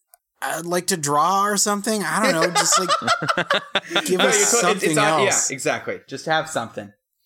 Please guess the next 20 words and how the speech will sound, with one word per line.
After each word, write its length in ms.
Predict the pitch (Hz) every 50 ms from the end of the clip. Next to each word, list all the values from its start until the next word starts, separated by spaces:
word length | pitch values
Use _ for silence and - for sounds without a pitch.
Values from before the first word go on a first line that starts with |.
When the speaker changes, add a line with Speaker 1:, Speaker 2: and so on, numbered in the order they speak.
| _ _ _ _ 139
Speaker 1:
Right. 340 | 139 143 135 120 107 101 - _ _ _ _ _ _ _ -
Speaker 2:
Uh, 200 | 131 135 131 127
Speaker 1:
But 120 | 120 117 143
no, 140 | 139 127
they 120 | 127 135 139
don't 220 | 139 139 139 139 131
really 240 | 135 131 123 120
do 160 | 117 113 113 110
that. 240 | 117 113 110 - _ _ _ _ _ _ _ _ -
Speaker 2:
And 180 | 127 131 135
then, 400 | 135 135 131 127 127 127 127 117 - - - _ _ _ _ -
uh, 440 | 127 123 120 117 117 110 107 92 73
Wrath 500 | 104 120 120 120 123 123 131 135 131 -
is 180 | 139 131 123 -
teaching 480 | - - 135 123 - - 131 123 127
him 480 | 120 110 131 123 120 117 117 117 120 -
magic. 760 | - 110 110 107 95 85 85 - 85 85 - - - - - _ _ _ _ _ _ _ _ _ _ _ _ -
Uh, 160 | 101 101 101 92
Speaker 1:
Right. 360 | 90 90 87 85 85 78 - - _ _ _ _ -
Speaker 2:
and 760 | 113 110 107 104 101 101 101 98 98 95 92 95 92 -